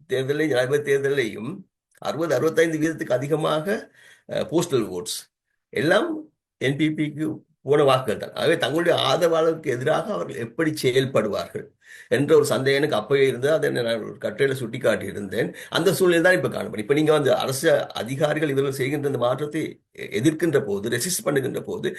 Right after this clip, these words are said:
அவர்களுக்கு எதிராக நீங்க செ-, எப்படி செயல்படுவது? ஏனெனில் அவர்கள் தான் உங்களுடைய பிரதானமான வாக்காளர்கள். இப்ப அவர்களை நீங்க பகைத்துக் கொள்வதாக இருந்தால் எதிர்வரும் காலங்கள்ல வர தேர்தல்கள்ல நீங்கள், அஹ், பின்னடைவை சந்திக்க வேண்டிய ஒரு அவசியம் இருக்கும்.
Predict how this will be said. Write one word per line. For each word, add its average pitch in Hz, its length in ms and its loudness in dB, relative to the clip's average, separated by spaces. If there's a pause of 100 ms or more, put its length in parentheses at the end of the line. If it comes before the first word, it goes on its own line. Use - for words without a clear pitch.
(140)
அவர்களுக்கு 175 420 2
எதிராக 180 280 2
நீங்க 165 180 2
செ-, 139 180 2
எப்படி 156 260 -2
செயல்படுவது? 139 720 0 (340)
ஏனெனில் 160 420 2
அவர்கள் 190 300 2
தான் 208 80 2
உங்களுடைய 185 240 -2
பிரதானமான 175 500 -2
வாக்காளர்கள். 160 560 -4 (140)
இப்ப - 180 0
அவர்களை 160 280 4
நீங்க 156 200 4
பகைத்துக் 185 340 0
கொள்வதாக 139 460 2
இருந்தால் 120 400 2
எதிர்வரும் 160 380 0
காலங்கள்ல 139 460 -2 (240)
வர 131 320 2
தேர்தல்கள்ல 131 560 2
நீங்கள், 123 320 -2 (360)
அஹ், 98 240 0 (100)
பின்னடைவை 135 420 2
சந்திக்க 113 340 -2
வேண்டிய 110 280 -2
ஒரு 110 140 -2
அவசியம் 104 400 -2
இருக்கும். 180 300 -2